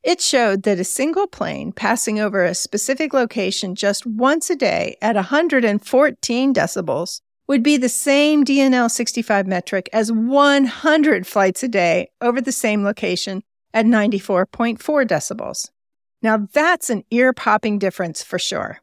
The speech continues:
While I have clocked a few large international jets screaming over me at ninety-three or ninety-four decibels as they depart Washington Dulles International Airport,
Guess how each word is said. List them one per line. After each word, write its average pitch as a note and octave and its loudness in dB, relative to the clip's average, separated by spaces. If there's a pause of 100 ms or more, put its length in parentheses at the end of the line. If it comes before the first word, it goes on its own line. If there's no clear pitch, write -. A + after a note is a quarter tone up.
(560)
While G#3+ 4
I D4 6
have F4 -2
clocked G#3 -2
a G3+ -2
few B3+ -2
large A3+ 2
international G3+ -6
jets F#3 -2
screaming B3 2
over A3 2
me F#3+ -2
at - -10
ninety-three A#3 0
or F#3 -2
ninety-four G#3 -2
decibels F3+ -2
as F3+ -6
they G#3 0
depart G3+ -2
Washington F#3+ -2
Dulles F#3 0
International F#3 -6
Airport, - -4